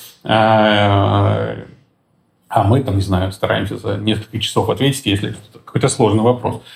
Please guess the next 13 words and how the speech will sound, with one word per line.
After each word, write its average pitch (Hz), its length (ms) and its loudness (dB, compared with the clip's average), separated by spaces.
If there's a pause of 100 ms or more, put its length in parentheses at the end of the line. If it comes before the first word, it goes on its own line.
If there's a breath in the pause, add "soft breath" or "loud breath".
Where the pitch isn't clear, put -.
(200 loud breath)
Вот, 170 240 4
поэтому 170 260 4
вот, 175 180 2
вот 180 120 4
это 202 140 4
вот 127 160 0
ценность, 104 340 2
потому 127 200 -2
что 135 200 -4
все, - 360 -2
а 160 100 4
все 202 180 0
остальное, 196 580 4